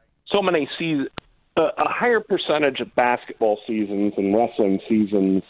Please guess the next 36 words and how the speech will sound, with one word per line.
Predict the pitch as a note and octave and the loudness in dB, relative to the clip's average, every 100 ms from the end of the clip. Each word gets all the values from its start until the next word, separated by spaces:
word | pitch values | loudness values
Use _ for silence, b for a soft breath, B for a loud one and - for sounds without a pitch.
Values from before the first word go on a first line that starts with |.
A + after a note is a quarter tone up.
| - _ _ _ - | -14 _ _ _ -2
are | B2 A2+ - | -2 0 0
done. | A#2 E2+ - - - _ | 2 0 -4 -18 -20 _
You | B2 A#2+ | -2 0
know, | B2 C3 C3+ - | 2 0 -4 -2
they, | B2 A#2 C3+ | -2 -2 -2
they, | C3+ C#3 C3 A#2+ | 0 2 0 0
they | B2+ | -2
got | B2 C#3 D3 C#3+ | 0 0 0 0
their | B2+ | -2
chance. | - C3+ B2 A#2 A#2 - - _ _ _ | -2 0 2 0 -2 -12 -20 _ _ _
And, | C#3 C#3 | -2 0
and | C3+ C3 B2+ - | 0 0 -2 -2
for | C#3 | -2
everybody | F#3 F3 D3 C3+ B2 | -2 -6 -6 -4 -2
who | B2+ B2 B2 - | 0 0 0 -2
qualified | - C3 C#3 - C3 B2+ B2+ | 0 2 0 0 0 0 -2
for | A#2+ | -4
the | A#2+ | -2
N | A2+ A2+ | 0 -2
C | A#2 | 0
double | A2+ A2+ A2+ | 2 2 4
A's | A2 A2+ G#2 | 4 0 -4
or | G#2+ | -6
even, | A#2+ A2+ G#2+ - _ _ _ | -2 -2 -4 -10 _ _ _
uh, | A2+ A2 | 0 0
you | G#2 A2 | 2 0
know, | G#2+ - | 0 0
thinking | B2 B2 A#2 | -2 -2 0
of | A2 G2+ - | 0 -2 -4
these | A#2 A2+ - | -2 -2 0
bas-, | B2 B2 - - | 2 2 -2 -4
men's | A#2+ C3+ C3 | 0 0 2
basketball | B2 A2+ - - G#2 - | 0 0 -2 -2 -2 -2
teams | A#2 A2+ G#2+ G#2 - _ _ _ - | -2 0 0 -2 -8 _ _ _ -2
who | B2 A#2 A#2 A2 A2 | 0 2 2 -2 -6
weren't | A2+ C3+ C#3 | -2 0 0